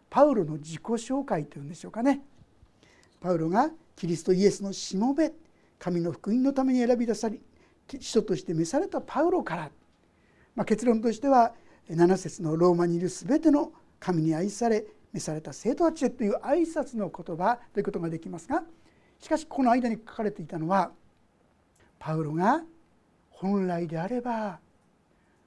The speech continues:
こんなとこにいることができないはず。そうですよね。クリスチャンたちを迫害してたわけですよ。もうそういうものはどんどん牢屋に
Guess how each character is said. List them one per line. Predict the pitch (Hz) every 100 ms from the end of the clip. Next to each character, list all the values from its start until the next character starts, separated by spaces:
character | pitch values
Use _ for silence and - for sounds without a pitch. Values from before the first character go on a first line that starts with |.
| _ _ _
こ | - 156
ん | 160
な | 165
と | 165
こ | 170 175
に | 185 233
い | 226
る | 247
こ | 233
と | 247
が | 254
で | 170
き | 165
な | 190 202
い | 165
は | 143
ず。 | - _ _ _ _ _ _ _ _
そ | 185
う |
で | 156
す | 156
よ | 202 170
ね。 | 185 170 170 _ _ _ _ _ _ _ _ _ _
ク | - -
リ |
ス | 160
チ | 247
ャ |
ン |
た | 254
ち | -
を | 185
迫 | - - - 214
害 | 269 262
し | 254
て | 349
た | 381
わ | 160
け |
で | 175
す | 196 -
よ。 | - _ _ _ _ _ _ -
も |
う | 208
そ | -
う | 220
い |
う |
も | 220
の | 254
は |
ど | 190 175 190
ん | 254
ど | 285
ん | 254 185
牢 | 175 202
屋 | 214 208
に | 170